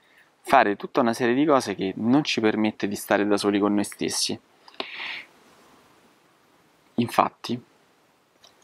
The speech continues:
quando siamo in casa abbiamo sempre tantissimi modi per distrarci, pulire, cucinare, che anche vanno benissimo, ma a volte quel buttarci su qualcosa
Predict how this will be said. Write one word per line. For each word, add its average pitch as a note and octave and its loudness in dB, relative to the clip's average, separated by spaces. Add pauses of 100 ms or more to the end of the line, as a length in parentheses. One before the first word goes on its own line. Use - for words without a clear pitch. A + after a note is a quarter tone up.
(480)
quando C#3 4
siamo G2 0
in G2 -6
casa G#2+ -2
abbiamo G#2+ 0
sempre A#2 0
tantissimi G#2 -2
modi G#2 4
per G2+ -8
distrarci, - -2 (280)
pulire, G#2 4
cucinare, G2+ 0 (320)
che - -2
anche C#3 2
vanno G#2+ 8
benissimo, A2+ -2 (880)
ma B2 6
a A2 0
volte E3+ 0
quel G2+ 2
buttarci - 0
su G#2+ -8
qualcosa G#2 0